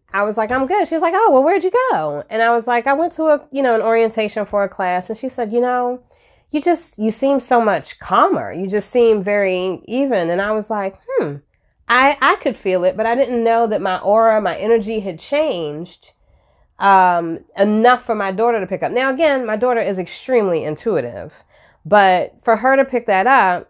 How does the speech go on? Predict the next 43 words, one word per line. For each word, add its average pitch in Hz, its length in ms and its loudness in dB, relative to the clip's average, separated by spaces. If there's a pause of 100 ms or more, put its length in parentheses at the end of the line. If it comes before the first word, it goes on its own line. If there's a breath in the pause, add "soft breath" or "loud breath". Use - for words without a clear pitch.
she's 240 200 -6
usually 233 200 -2
the 202 100 -2
one 190 120 0
that 170 120 0
hugs 180 220 -4
me 196 140 -4
when 170 160 -2
I'm 156 120 -4
about 151 240 -6
to 151 60 -12
blow 147 240 -2
up 143 220 -2
and 139 100 -4
go 135 140 0
all 135 120 -2
pit - 220 -6
bull 151 180 -4
on 156 100 -4
people. 196 440 -8
<laughs> - 300 -20
Um, 269 640 2
so 208 260 2
for 233 160 0
her 247 140 2
to 247 80 -2
pick 226 200 -6
that 190 140 0
up 220 240 -2
said 208 320 -4
something 160 420 -10
to 147 120 -12
me, 143 280 -8 (320 soft breath)
and 190 100 -4
I 185 40 0
really 196 360 2
enjoy 165 400 2
and 160 180 -4
look 160 120 -4
forward 151 340 -4
to 151 100 -10
the 131 80 -6
class. 147 440 -8